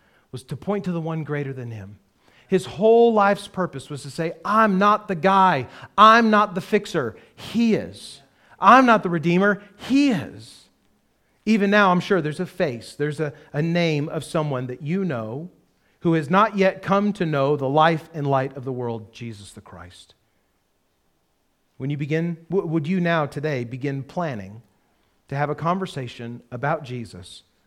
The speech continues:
with that person this Christmas season? Would you be-, begin planning your John the Baptizer kind of moment? Now, I'm not telling you to go wear camel skin and eat locusts and baptize people in the river. But would you,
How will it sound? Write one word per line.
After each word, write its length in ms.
with 140
that 220
person 580
this 160
Christmas 360
season? 420
Would 120
you 60
be-, 280
begin 400
planning 540
your 340
John 260
the 80
Baptizer 640
kind 240
of 80
moment? 300
Now, 80
I'm 60
not 140
telling 200
you 80
to 60
go 120
wear 140
camel 340
skin 260
and 100
eat 140
locusts 440
and 80
baptize 340
people 240
in 60
the 60
river. 340
But 160
would 180
you, 800